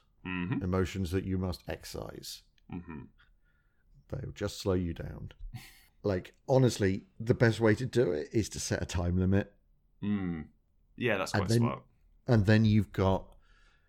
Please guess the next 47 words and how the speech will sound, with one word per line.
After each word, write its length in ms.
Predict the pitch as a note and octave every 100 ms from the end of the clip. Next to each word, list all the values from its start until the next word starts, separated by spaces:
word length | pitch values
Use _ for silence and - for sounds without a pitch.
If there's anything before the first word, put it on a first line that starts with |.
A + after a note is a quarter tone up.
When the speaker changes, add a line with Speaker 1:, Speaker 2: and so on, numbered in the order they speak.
| _ _ _ _ _
Speaker 2:
you 160 | A2+ B2+
know 720 | B2+ A#2+ A#2 A#2+ A2+ G#2 A2+ - _ -
how 220 | - A2
long 300 | G2+ G#2 A#2+
you've 220 | A#2 A2+
got, 460 | - E2 D#2 - - _ -
and 100 | G2
you 100 | G2+
know 200 | G#2+ G#2
that, 160 | F#2
like, 180 | F#2+ F#2
at 80 | E2+
least 320 | G2+ A2 -
fifteen 400 | - A2 - G2+ F#2
minutes 180 | F#2
before 320 | - F2+ F#2+ D#2
that, 240 | E2 -
you 100 | F2
need 220 | F2 F2
to 60 | -
be 100 | F2+
wrapping 360 | F2 E2+ E2
things 240 | C#2+ D#2+ C#2+
up. 220 | - -
You 60 | F2
need 60 |
to 60 | E2
be 80 | F#2+
getting 300 | G2 E2+ E2+
Speaker 1:
Mm. 180 | F#2+ F2
Speaker 2:
to 160 | G2
a 40 | F2+
point 320 | - F2+ E2+
you 100 | E2+
can 120 | -
stop 340 | - - - -
at. 160 | - - _ _ _ _ _ _ _ _ _ -
I'm, 360 | G#2+ B2 C#3 -
I'm 180 | B2 C3+
not 140 | C#3+
a 40 | A#2+
huge 440 | - A2+ B2 B2
fan 320 | - A2 A2+
of 100 | A2+ -
ending 260 | G#2 G2+ F#2+
on 120 | F#2+
cliffhangers. 840 | - A2+ - C3 D3 F3 G3 -